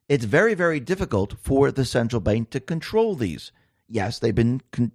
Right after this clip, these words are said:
trying to control gold for a very long time using the paper market. They've been trying to control Bitcoin by selling it off, making it look like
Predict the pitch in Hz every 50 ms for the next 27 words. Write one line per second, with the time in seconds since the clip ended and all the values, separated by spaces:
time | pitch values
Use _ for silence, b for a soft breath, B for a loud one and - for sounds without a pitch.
0 | _ - - 127 107 107 107 104 117 113 - 117 110 - 113 98 101 92 101 92
1 | 95 107 - - 107 104 92 98 92 95 95 95 92 92 - 107 104 104 104 101
2 | 104 98 113 117 120 107 - 135 143 147 - 131 139 151 175 220 220 - - -
3 | - _ _ _ _ _ _ _ _ _ _ _ _ _ _ _ _ _ _ _
4 | _ _ _ - 117 110 95 - - - 117 107 110 117 110 - - 120 113 -
5 | - 127 117 - - 127 117 120 113 - 175 208 208 - - 135 113 98 92 90
6 | b b b b b b b - 110 113 113 113 104 110 107 - _ - - -
7 | - 165 156 165 160 139 123 120 117 113 110 120 143 - - 123 127 120 - 120
8 | 117 110 - _ - 107 123 151 143 - 123 110 107 117 - -